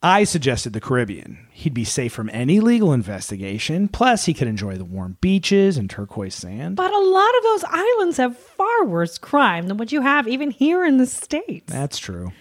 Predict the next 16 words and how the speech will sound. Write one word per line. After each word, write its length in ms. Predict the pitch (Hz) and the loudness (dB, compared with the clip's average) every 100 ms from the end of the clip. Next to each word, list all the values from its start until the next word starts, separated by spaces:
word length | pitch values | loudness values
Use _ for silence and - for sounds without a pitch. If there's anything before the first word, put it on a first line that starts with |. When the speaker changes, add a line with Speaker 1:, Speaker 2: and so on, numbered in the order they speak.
| _ - | _ 0
Speaker 2:
Frankly, 560 | 294 277 285 285 330 - _ | 2 2 2 0 0 -6 _
he'd 280 | 311 330 247 | -2 -2 0
be 160 | 285 | -2
better 520 | 226 - - 370 508 277 | -2 -4 0 2 4 4
off 240 | 240 320 | 4 2
staying 580 | - - - 202 214 349 | -2 -8 -2 0 0 -2
in 100 | 359 | -6
Western 640 | 208 185 190 - 320 392 330 | -4 -4 -4 -4 0 0 2
Europe. 640 | 392 539 605 381 185 - _ _ | 2 4 4 4 2 -6 _ _
So 260 | - 254 220 | -10 -6 -4
civilized, 880 | - - 311 254 226 202 190 180 170 | -6 -4 -2 2 4 6 4 2 -4
so 120 | 185 | -10
clean, 720 | 180 - 370 403 370 320 233 208 | -10 -10 -4 0 2 4 2 0
so 240 | 226 233 | -4 -6
safe. 800 | - - - 269 254 - - - | -8 -12 0 0 0 -8 -16 -2
Speaker 1:
Well, 500 | 143 147 139 135 | 2 4 4 4